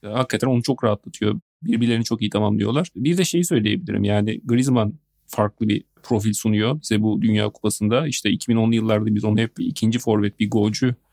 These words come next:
olarak tanırken artık bir kesintiye uğradı tabii o çizdiği profil. Barcelona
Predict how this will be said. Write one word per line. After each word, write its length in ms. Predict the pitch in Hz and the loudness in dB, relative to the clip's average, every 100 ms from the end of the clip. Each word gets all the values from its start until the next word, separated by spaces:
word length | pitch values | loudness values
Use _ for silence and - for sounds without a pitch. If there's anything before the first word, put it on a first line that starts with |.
| _ | _
olarak 520 | - 104 110 107 - - | -6 0 0 0 -4 -4
tanırken 500 | 120 120 117 139 165 - - | 0 2 2 2 0 -4 -8
artık 520 | - 123 123 - - _ _ | 0 0 0 -8 -18 _ _
bir 380 | - 127 117 110 | -4 0 2 0
kesintiye 440 | - 117 120 113 127 | -2 -2 0 2 2
uğradı 240 | 107 101 | 2 0
tabii 300 | - 101 101 | 0 0 2
o 200 | 104 - - - | 0 -2 -8 -6
çizdiği 340 | 110 110 110 | -2 0 0
profil. 440 | - 110 - 123 - | 2 0 0 -2 -2
Barcelona 680 | 110 107 104 110 110 110 | 0 0 0 0 2 0